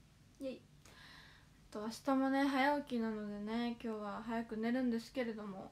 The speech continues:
明日は早起きなので、まあ、一時間ぐらいはね、昨日と一緒で、あの、ショールームしようと思ってるので、ぜひ最後まで見れる方はお付き合いよろしくお願いいたし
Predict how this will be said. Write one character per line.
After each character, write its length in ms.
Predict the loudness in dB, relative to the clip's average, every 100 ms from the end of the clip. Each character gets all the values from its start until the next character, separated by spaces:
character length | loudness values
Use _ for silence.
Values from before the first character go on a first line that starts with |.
| -8
明 60 |
日 160 | -2 0
は 120 | 0
早 240 | 0 -2 -2
起 120 | -6
き 0 |
な 80 | -8
の 160 | -10
で、 220 | -10 -12 -14 -18 -18 -20 -20 -20 -12
ま 260 | -8 -8
あ、 20 | -8
一 240 | -10 -6 -6
時 100 | 0
間 240 | 0 2
ぐ 80 | 2
ら 140 | 2
い 40 | 2
は 80 | 0
ね、 340 | 0 0 -2 -6 -18 -18 -4
昨 120 | -2
日 80 | -2
と 120 | -4
一 100 | -10
緒 120 | -8
で、 280 | -8 -6 -8 -10 -14
あ 140 | -12
の、 320 | -10 -12 -14 -16 -20 -20 -20 -20 -20 -20
シ 100 | -4
ョ 40 | 0
ー 40 |
ル 60 | 2
ー 20 |
ム 100 | 2
し 140 | 2
よ 80 | -2
う 20 |
と 140 | 0 -2
思 160 | -2
っ 20 |
て 140 | 2 2
る 120 | 2
の 140 | 2
で、 160 | 4 2
ぜ 140 | 2
ひ 100 | -2 0
最 200 | 0 2
後 60 |
ま 120 | 2
で 80 | 2
見 120 | 0
れ 160 | 0 -2
る 40 |
方 260 | -2 0 6
は 200 | 6 6
お 60 | 2
付 140 | -4 -6
き 120 | -2
合 140 | 0
い 60 | 0
よ 100 | 0
ろ 40 |
し 140 | -2 -6
く 100 | -6
お 40 |
願 180 | -4 -4
い 20 |
い 20 |
た 120 | -6
し 80 | -8